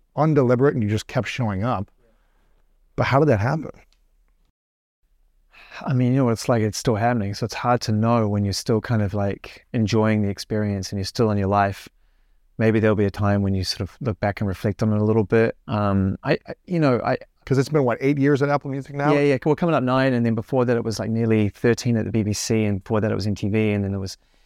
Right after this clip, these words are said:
Speaker 2: so that, so yeah, I mean, I could put it in a nutshell, and it could seem like a really quick, short journey from Auckland to here, but there's so many moments of just luck and realizing there's a moment that you should cap-, that you should take, like, live in that moment and make the most of it, and,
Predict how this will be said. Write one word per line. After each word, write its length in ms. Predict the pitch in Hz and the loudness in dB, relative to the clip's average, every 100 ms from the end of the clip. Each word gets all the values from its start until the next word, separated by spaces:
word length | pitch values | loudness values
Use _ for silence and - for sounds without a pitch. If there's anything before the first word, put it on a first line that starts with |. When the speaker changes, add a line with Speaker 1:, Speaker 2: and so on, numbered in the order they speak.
| _ | _
Speaker 2:
so 140 | - 135 | -2 -2
that, 160 | 151 | 0
so 100 | - | 0
yeah, 260 | 156 165 127 | 2 4 2
I 80 | 127 | 2
mean, 240 | 139 139 _ _ _ | 0 -2 _ _ _
I 60 | 143 | -6
could 140 | - | -4
put 120 | - 180 | 0 2
it 140 | 156 | 2
in 60 | 127 | 2
a 40 | |
nutshell, 480 | 110 117 - 127 139 | 0 -2 0 2 2
and 100 | 117 | 2
it 60 | |
could 160 | 101 107 | 0 -4
seem 180 | - 120 | 0 0
like 160 | 107 107 | 0 0
a 40 | |
really 200 | 110 104 | 0 0
quick, 260 | - 123 - | -2 -8 -6
short 300 | - 117 - | -6 -6 -4
journey 340 | 104 107 123 | -2 0 0
from 320 | - 104 101 | 0 -2 -2
Auckland 320 | 98 - 113 | -4 -4 -4
to 80 | 101 | -2
here, 260 | 107 120 139 _ _ _ _ | -4 -6 -8 _ _ _ _
but 100 | - | -4
there's 160 | 120 135 | 0 0
so 360 | - - 165 165 | 0 2 2 4
many 300 | 127 107 98 - | 2 0 -4 -4
moments 560 | 123 120 139 127 104 | 0 2 4 2 -2
of 80 | 107 | -6
just 220 | 92 101 - _ - | -6 -8 -12 _ -10
luck 360 | 113 131 131 - - 117 | 0 2 0 -4 -8 -6
and 340 | 101 95 92 - _ _ _ _ _ _ _ | -4 -6 -8 -12 _ _ _ _ _ _ _
realizing 640 | - 135 135 143 139 123 127 | -12 -2 2 4 4 4 2
there's 160 | 117 113 | 2 2
a 60 | |
moment 500 | 113 117 120 123 117 | 2 2 2 2 0
that 100 | 104 | -2
you 140 | 104 110 | -4 -4
should 160 | - | -6
cap-, 180 | - 139 | -6 -6
that 180 | - 139 | -4 -2
you 140 | 131 113 | 0 -2
should 180 | - | -4
take, 480 | - - 131 104 - - | -8 -2 -2 -2 -8 -10
like, 200 | 101 - | -8 -2
live 240 | 117 127 | 2 2
in 80 | 123 | 2
that 160 | 110 | 0
moment 260 | 117 123 117 | -2 0 0
and 80 | 104 | -2
make 120 | 104 | -2
the 60 | 107 | -2
most 300 | 117 120 - | 0 -2 -4
of 100 | 110 | -4
it, 140 | 104 | -2
and, 200 | 104 98 | -4 -8